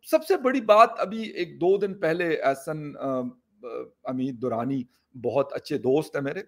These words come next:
और, अ, उन-, उन्होंने भी ये बात की थी कि एक ट्रस्ट डेफिसिट जो हमारे और उनके बीच में है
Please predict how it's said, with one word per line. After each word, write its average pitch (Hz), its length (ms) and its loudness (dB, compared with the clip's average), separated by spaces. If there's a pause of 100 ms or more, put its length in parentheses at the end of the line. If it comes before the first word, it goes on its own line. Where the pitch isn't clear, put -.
(120)
और, 113 280 0
अ, 104 560 -6 (600)
उन-, 277 300 4
उन्होंने 254 360 6
भी 180 100 -4
ये 170 160 2
बात 151 360 6
की 208 140 -2
थी 180 200 -8 (320)
कि 269 80 0
एक - 80 0 (140)
ट्रस्ट 320 320 6
डेफिसिट 214 680 8
जो 151 200 2
हमारे 143 400 6
और 143 220 4
उनके 196 420 -4
बीच 196 340 -4
में 147 140 0
है 139 180 -2